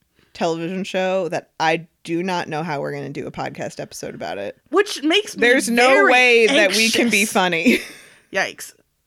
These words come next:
Speaker 1: I mean,
Speaker 2: Do
Speaker 1: first
Speaker 2: a
Speaker 1: and foremost, <laughs> there's no way we can be funny.
Speaker 2: Period. It, we are incapable, but that makes me anxious to know it's coming, but not knowing what it is.
Speaker 1: I
Speaker 2: 'Cause if
Speaker 1: just
Speaker 2: one of these motherfuckers dies, I'm gonna be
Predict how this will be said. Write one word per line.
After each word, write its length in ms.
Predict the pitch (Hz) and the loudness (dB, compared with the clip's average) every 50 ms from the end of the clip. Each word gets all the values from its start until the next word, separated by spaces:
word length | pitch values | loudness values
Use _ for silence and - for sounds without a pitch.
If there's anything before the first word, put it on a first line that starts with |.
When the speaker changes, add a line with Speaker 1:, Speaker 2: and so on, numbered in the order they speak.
| _ _ - 220 | _ _ 0 0
Speaker 1:
I 60 | 240 | 2
mean, 180 | 254 269 254 240 | 2 2 0 0
Speaker 2:
Do 40 | 247 | 2
Speaker 1:
first 220 | - - - 302 294 | 2 2 2 2 0
Speaker 2:
a 20 | 254 | -2
Speaker 1:
and 80 | 254 | 0
foremost, 500 | - 196 180 170 202 - 233 - - - - | 0 0 0 0 0 -2 -4 -4 -6 -4 -2
<laughs> 0 | |
there's 260 | 254 247 240 233 220 | 0 0 0 0 2
no 220 | 277 226 233 233 | 2 4 4 6
way 200 | 247 240 226 226 226 | 6 6 4 4 2
we 160 | 233 240 247 | 2 -2 -2
can 160 | - 269 214 202 | -2 -4 -4 -4
be 140 | 196 180 | -4 -4
funny. 360 | 208 - 180 165 - - - - | -4 -4 -6 -6 -6 -8 -10 -10
Speaker 2:
Period. 600 | - - - - 247 214 196 175 143 123 120 113 180 - - - | -10 -10 -6 -2 -2 -2 -2 -2 -4 -6 -8 -8 -8 -12 -12 -8
It, 220 | - 214 208 - - | -6 -6 -6 -6 -10
we 140 | 240 240 220 | -6 -4 -2
are 80 | 214 - | -4 -4
incapable, 960 | - 254 240 220 - 208 185 180 - 170 147 131 123 160 190 - - 208 202 | -4 -8 -8 -8 -8 -10 -12 -10 -12 -16 -16 -14 -14 -14 -14 -14 -16 -14 -8
but 440 | 226 220 202 196 196 190 - - _ _ _ _ _ | -6 -4 -2 -2 -2 -4 -6 -8 _ _ _ _ _
that 160 | - 220 262 302 | -4 -4 -4 -2
makes 220 | 427 453 - - | -4 -8 -8 -8
me 100 | 392 320 233 | -8 -6 -4
anxious 380 | 226 269 285 - - 320 285 - | -4 -4 -4 -6 -8 -8 -8 -8
to 120 | - 269 | -10 -10
know 220 | 226 208 196 208 214 | -6 -4 -4 -2 -4
it's 140 | 202 208 - | -4 -6 -10
coming, 580 | _ - - 196 180 190 202 220 254 294 294 233 | _ -8 -8 -6 -6 -6 -10 -10 -10 -10 -10 -8
but 160 | 208 208 - | -10 -8 -4
not 180 | 196 196 185 - | -2 -4 -2 -4
knowing 280 | 202 202 196 190 185 | -6 -8 -8 -8 -8
what 140 | 190 180 175 | -10 -8 -10
it 100 | 175 - | -10 -10
is. 460 | 175 160 175 190 226 269 - - _ _ _ _ _ _ _ _ _ _ _ _ _ _ _ _ _ _ _ _ _ | -10 -10 -8 -10 -10 -12 -16 -20 _ _ _ _ _ _ _ _ _ _ _ _ _ _ _ _ _ _ _ _ _
Speaker 1:
I 140 | 180 180 202 | -2 -2 0
Speaker 2:
'Cause 80 | 226 | 2
if 60 | 277 | 0
Speaker 1:
just 240 | 302 339 - - - | 0 0 -2 -4 -2
Speaker 2:
one 100 | 262 311 | -2 -2
of 60 | 427 | -2
these 140 | 554 587 415 294 | -4 -6 -4 -2
motherfuckers 540 | 349 320 349 311 - 302 277 - 240 214 - | -2 -2 -2 -4 -4 -6 -6 -6 -10 -8 -6
dies, 440 | 208 190 233 302 339 320 254 208 - | -6 -4 -4 -4 -6 -8 -10 -12 -14
I'm 180 | - 190 226 262 | -14 -12 -12 -10
gonna 160 | 294 349 330 214 | -10 -10 -10 -10
be 440 | 190 180 175 170 170 175 180 170 | -10 -12 -14 -16 -18 -18 -20 -20